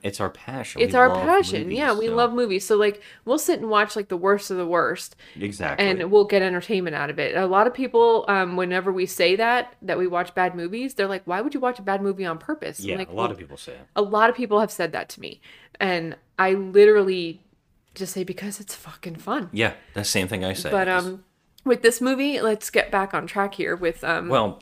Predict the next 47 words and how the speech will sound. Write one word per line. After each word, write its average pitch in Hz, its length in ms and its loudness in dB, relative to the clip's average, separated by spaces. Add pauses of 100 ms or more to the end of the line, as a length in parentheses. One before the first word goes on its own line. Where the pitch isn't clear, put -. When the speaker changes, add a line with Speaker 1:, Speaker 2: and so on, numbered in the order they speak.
Speaker 2:
Halloween 180 440 -2
Ends. 180 440 -2 (420)
What 180 120 -4
was 180 140 -8
the 185 100 -4
next 165 300 -8
question? 170 240 -4
Speaker 1:
The - 100 -6
question 170 400 2
was, 143 540 -4 (640)
how 92 300 -2
long 90 440 -2
will 82 220 -2
it 82 100 -14
be 76 140 -6
before 82 220 -2
Speaker 2:
Oh, 202 100 4
Speaker 1:
the 165 120 0
Speaker 2:
okay, 160 80 -4
Speaker 1:
next 196 220 0
Speaker 2:
okay, 165 100 -2
Speaker 1:
reboot? 165 160 -10
Speaker 2:
sorry. - 380 -2
Uh, 170 320 0 (120)
okay. - 280 -8 (680)
<sighs> - 540 -16
I 208 60 -2
don't 302 100 0
wanna 370 140 4
answer 294 240 -2
this 269 100 -4
because 240 300 -2
I 196 120 2
don't 196 160 0
want 180 140 -2
it 165 40 -14
to 175 60 -8
happen, 156 360 -8
but 170 100 -2
I 170 80 0
will 202 200 2
say 208 240 -2
that 185 200 -6
I'm 220 180 -2
gonna 277 140 -4
give 202 320 -2
this 190 460 -4